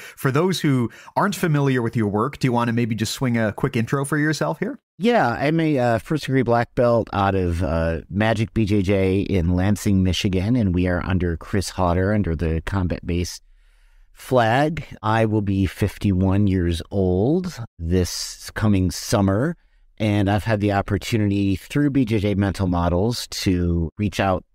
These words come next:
Speaker 2: to reach a lot of older grapplers in their forties, fifties, and beyond, and help talk about things like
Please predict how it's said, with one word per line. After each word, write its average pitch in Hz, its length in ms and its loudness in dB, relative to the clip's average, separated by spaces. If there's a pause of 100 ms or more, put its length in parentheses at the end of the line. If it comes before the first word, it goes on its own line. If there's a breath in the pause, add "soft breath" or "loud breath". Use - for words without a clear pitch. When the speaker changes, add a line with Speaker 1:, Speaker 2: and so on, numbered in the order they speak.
(140)
Speaker 2:
to 107 120 -4
reach 113 220 -2
a 107 40 0
lot 127 260 2
of 123 80 -2
older 110 340 0
grapplers 87 760 0 (100)
in 85 100 2
their 82 100 2
forties, 98 460 2
fifties, 95 460 0
and 92 240 0
beyond, 82 720 0
and 82 480 0
help 95 400 0
talk 95 320 0
about 85 420 0 (160)
things 87 320 0
like 67 320 -4